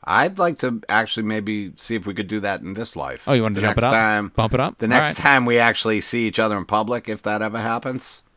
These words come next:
Speaker 2: Uh, <laughs> yeah.
Speaker 1: Watch your face.
Speaker 2: We'll go to the mask. You, well, you're not gonna be able to see me under my mask.
Speaker 1: I'll F
Speaker 2: Uh,
Speaker 1: you up.
Speaker 2: he does. He starts singing
Speaker 1: I could,
Speaker 2: s-
Speaker 1: dude, I can pick you up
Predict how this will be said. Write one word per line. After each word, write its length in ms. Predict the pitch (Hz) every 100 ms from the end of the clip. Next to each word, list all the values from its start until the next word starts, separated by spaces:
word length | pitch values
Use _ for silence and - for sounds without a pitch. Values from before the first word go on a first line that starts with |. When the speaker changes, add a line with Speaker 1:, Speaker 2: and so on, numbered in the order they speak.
| _ _ _ _ _ _
Speaker 2:
Uh, 440 | 110 101 - - 139
<laughs> 40 |
yeah. 160 | 127 156
Speaker 1:
Watch 180 | 98
your 100 | 113
face. 800 | 104 - 113 104 - - - -
Speaker 2:
We'll 80 | 101
go 100 | 110
to 60 | 104
the 60 | 92
mask. 340 | 92 92 -
You, 160 | - 101
well, 100 | 92
you're 140 | 87 98
not 80 | 90
gonna 120 | 90
be 60 | 90
able 100 | 82
to 40 |
see 140 | - 98
me 120 | 90
under 120 | 85
my 100 | 82
mask. 400 | 82 92 78 - - _ _ _ -
Speaker 1:
I'll 220 | - 78 98
F 80 |
Speaker 2:
Uh, 40 | 95 90 90 82
Speaker 1:
you 40 | 110
up. 160 | - - _ _
Speaker 2:
he 120 | - 90
does. 240 | 107 92
He 60 | 87
starts 280 | - 104
singing 220 | - 113 104
Speaker 1:
I 20 |
could, 120 | -
Speaker 2:
s- 60 | 107
Speaker 1:
dude, 380 | 107 87 69 -
I 200 | 110 131
can 240 | 139 113
pick 340 | - 110 95 _ -
you 240 | 98 95
up 200 | 90 85